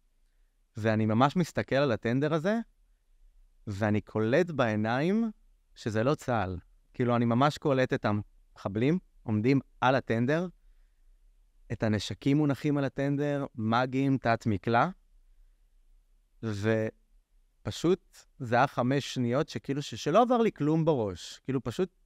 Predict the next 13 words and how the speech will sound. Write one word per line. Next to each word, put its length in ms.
לא, 240
לא, 240
לא 100
עיכלתי 480
את 60
זה. 200
ברגע 760
שהם 1120
התחילו 540
לירות, 520
זה 420
הרגע 480
שפשוט 720